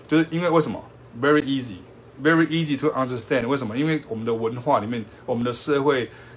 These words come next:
的文化里面根本没有这个东西啊。你跟他说take the A train，你跟他说anybody knows I remember you? No. "Everybody knows a foggy day?" No. 这废话当然都不知道啊，因为你根本不知道这些东西啊，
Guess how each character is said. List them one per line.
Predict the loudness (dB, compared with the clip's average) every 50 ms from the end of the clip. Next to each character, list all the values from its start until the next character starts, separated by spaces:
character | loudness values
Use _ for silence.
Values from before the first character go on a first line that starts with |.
| -4
的 | -2 0
文 | 0 0 0 -2
化 | -2 -2
里 | -2
面 | -2 -2
根 | 0 0
本 | 0 0
没 | -2
有 | -2 -4
这 | -2 -4
个 | -4
东 | -4 -4 -4 -6
西 | -8 -10 -12
啊。 | -12 -12 -14 -18 -20 -20 -20 -20 -18 -12
你 | -6 0
跟 | 4 6
他 | 6 6
说 | 6 4
take | 2 2 0 -2 -2
the | -4 -8
A | -8 -6 -6
train， | -4 -4 -4 -4 -4
你 | -4 -2
跟 | 0 2
他 | 2 2
说 | 4 4 4 2 2 0 -4 -6
anybody | -4 -2 -2 2 2 4 4 4 2 2
knows | 2 2 2 2 2 0 -2 -6 -12 -18 -20 -20 -20 -20 -20 -20 -8
I | -2 0 2 2
remember | 4 2 2 4 6 6 6
you? | 6 6 4 2 2 0 -4 -10 -14 -16
No. | -12 -8 -4 -4 -4 -4 -6 -10 -16 -20 -20 -20 -20 -20 -20 -20 -20 -20 -20 -4 0
"Everybody | 0 0 2 4 4 4 4 4 2 4
knows | 4 6 6 4 2 -2 -6 -6
a | -6 -6
foggy | -2 0 0 0 0 -2 -2
day?" | 2 2 2 2 2 0
No. | -2 2 4 4 4 4 2 -4 -10 -18 -20 -20 -20 -8 2
这 | 2 2 2
废 | 2 0 -2 0 2
话 | 4 6 8 8 8
当 | 8 6
然 | 6 6
都 | 4 0
不 | -2 -2
知 | -2 0 2
道 | 4 6 6 6
啊， | 6 4 2
因 | 2
为 | 0 0
你 | -2 -2
根 | -2 -2 -2 -2
本 | -2 -4
不 | -8 -8 -4
知 | -2
道 | 0 0
这 | 0 -2
些 | -2 -2
东 | -4 -4 -4
西 | -8 -10 -10 -10 -10
啊， | -12